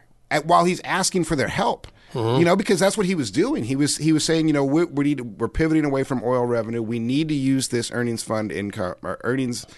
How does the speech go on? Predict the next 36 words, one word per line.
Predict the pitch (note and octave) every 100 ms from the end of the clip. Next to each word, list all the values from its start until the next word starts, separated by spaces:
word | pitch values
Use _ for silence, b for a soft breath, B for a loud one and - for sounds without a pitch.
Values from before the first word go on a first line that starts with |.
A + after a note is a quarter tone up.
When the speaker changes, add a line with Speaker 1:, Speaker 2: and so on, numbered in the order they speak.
| B
Speaker 1:
reserve | - A#2 A#2 G#2+ F2+
income, | G2 F#2 G2+ F2 A2 b b b b b
which | A#2+ B2+
is | C3
gonna | - C#3
mean | C#3 B2 A#2+
smaller | - A2 G#2+
dividends." | G2 F#2 F#2 G2+ A2
And | A2
we | A2+
sort | A2 C3+ B2
of, | G#2+ - B B -
basically, | G3+ G#3
he | E3
was | E3
almost | D#3 D3+ C#3+
asking, | C#3 -
"Could | - C#3
you | D#3+
endorse | C3 G#2 C3 C3+ C#3 - B B B B _
our | - E3 D#3+
plan? | - A#2 F2+ A1+ - - _
Could | - C3+
you | D#3 E3
applaud | C#3+ D3+ D3+ D3 D3
our | B2 D3+
plan | D3 D3 C3+ A#2+ A#2
of | A#2+ A#2 B2+
Speaker 2:
<laughs> |
Speaker 1:
reducing | C#3+ D3+ E3+ D3
the | C3
dividend | D#3+ D#3 C#3 C3+
and | C3
using | C#3 C#3+ D3+
it?" |
Speaker 2:
Applaud. | D3 B